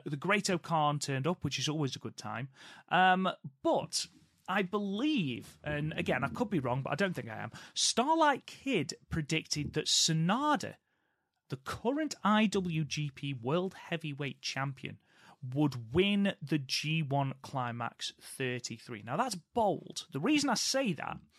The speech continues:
is because, and Matt, I know you love a little bit of trivia, so let's get a little bit of our trivia on. Um, because there's only two people who have ever won the G one Climax whilst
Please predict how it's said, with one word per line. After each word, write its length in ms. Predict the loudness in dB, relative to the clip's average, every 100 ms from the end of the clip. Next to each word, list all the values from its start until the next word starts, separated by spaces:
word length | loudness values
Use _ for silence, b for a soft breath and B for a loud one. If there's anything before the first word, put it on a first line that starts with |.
| B B -20 _
is 140 | 0
because, 720 | 0 -4 -2 2 4 4 2 -2
and 160 | -2 2
Matt, 200 | 2 4
I 20 |
know 300 | 4 4 6
you 140 | 6
love 220 | 4 2
a 40 | 2
little 180 | -2 -2
bit 140 | -6
of 60 | -6
trivia, 440 | -4 -2 -4 -10 -8
so 200 | 0 2
let's 400 | 4 4 4 2
get 200 | 4 6
a 40 |
little 200 | 6 6
bit 140 | 4 4
of 100 | 4
our 140 | 4
trivia 720 | 4 -2 2 2 4 0 -2 -4 -2
on. 220 | -2 -2 -10 _ B B B B
Um, 440 | 4 6 6 6 4 2 _ _ _ _ _ _ -6
because 460 | -2 0 0 2 4
there's 140 | 4
only 160 | 4 2
two 380 | 0 2 4 2
people 480 | 2 -2 -2 -6 -6 b b b
who 180 | 2 4
have 120 | 2 -6 _
ever 320 | 2 4 4 2
won 500 | 4 4 4 0 -8
the 120 | -4 -2
G 300 | 0 2 4
one 280 | 2 2
Climax 840 | -2 2 2 2 -2 -6 -4 -6 -6 B B -16 -10
whilst 560 | 2 4 4 2 0 -4